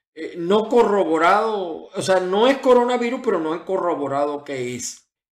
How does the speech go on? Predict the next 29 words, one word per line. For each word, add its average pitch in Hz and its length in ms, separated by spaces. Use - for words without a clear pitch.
Eh, 214 140
sobre 226 340
la 220 160
mortalidad 214 920
o 285 100
no 240 240
del, 202 500
del 160 760
Omicron, 240 760
bueno, 151 260
por 139 140
supuesto, 135 540
aún 151 260
está 143 240
incipiente, 135 640
pero 139 260
son 170 220
muchos 180 260
más 170 140
casos, 175 380
como 196 340
también 185 480
fueron 220 360
muchos 202 340
más 180 260
casos 165 640
de, 196 880
eh, 131 1000
coronavirus. 143 1300